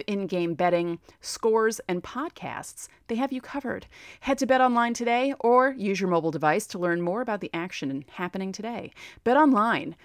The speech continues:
where the game starts. So we're going back to July twenty-ninth, twenty seventeen, five years ago today. It was a Saturday day game.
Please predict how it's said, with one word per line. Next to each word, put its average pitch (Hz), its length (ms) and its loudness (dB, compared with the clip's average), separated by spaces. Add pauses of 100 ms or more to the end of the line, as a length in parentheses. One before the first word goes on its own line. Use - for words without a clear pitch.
(140)
where 175 120 4
the 214 60 0
game 185 240 -2
starts. - 600 -8 (540)
So 294 200 2
we're 311 80 2
going 370 240 0
back 262 260 4
to 254 100 0
July 208 440 4
twenty-ninth, 196 840 0 (380)
twenty 277 640 -2
seventeen, 185 840 -2
five 285 440 0
years 190 280 0
ago 170 240 2
today. 143 560 -2 (240)
It 165 60 -6
was 156 200 -4
a 156 80 -4
Saturday 156 960 0 (720)
day 196 280 4
game. 151 480 -2